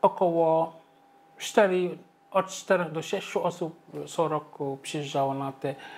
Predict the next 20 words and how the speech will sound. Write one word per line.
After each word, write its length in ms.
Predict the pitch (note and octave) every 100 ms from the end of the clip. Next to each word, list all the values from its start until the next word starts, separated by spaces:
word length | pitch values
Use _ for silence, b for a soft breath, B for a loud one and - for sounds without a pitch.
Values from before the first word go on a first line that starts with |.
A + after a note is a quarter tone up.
| B B -
na 100 | D#3
te 140 | D3+
studia. 600 | - - C3+ C#3+ D3 D3+
Tak 180 | - F3+
samo 340 | - E3+ E3 D3
było, 520 | D#3 D3+ D3+ C#3+ C#3+ C#3+ C#3
e, 40 |
jeżeli 300 | C#3+ C#3+ D3
chodzi 220 | - C#3+
o 80 | D3
inne 200 | C#3+ C#3+
kraje, 420 | C#3+ C#3 C3 C3 C3+ B B B -
e, 760 | C#3+ C#3 C3+ C3+ C3+ C3+ C3+ C3+
wschodniej 540 | - - D3 C#3 C3+
części 340 | C3+ D3 - -
Europy. 380 | C#3+ C3 B2+ - -
Przede 220 | F#3 D#3+
wszystkim 400 | - D#3+ - D3
studia. 440 | - D3 C#3 C#3
Raczej, 520 | D#3+ D#3+ - D3+ D3